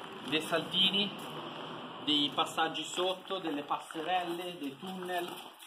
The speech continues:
materiale che ho improvvisato con quello che abbiamo qua a casa. Diverso materiale e diversi attrezzi e strumenti da poter far affrontare al nostro cane,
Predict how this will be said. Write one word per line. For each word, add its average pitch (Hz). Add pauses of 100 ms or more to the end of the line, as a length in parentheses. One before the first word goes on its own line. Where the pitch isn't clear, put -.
(140)
materiale 175
che 165
ho 151
improvvisato 147
con 165
quello 135
che 143
abbiamo 123
qua 120
a -
casa. 101
Diverso 202
materiale 196 (300)
e 156
diversi 175
attrezzi -
e -
strumenti 175
da 151
poter 147
far 139
affrontare 135
al 127
nostro 131
cane, 107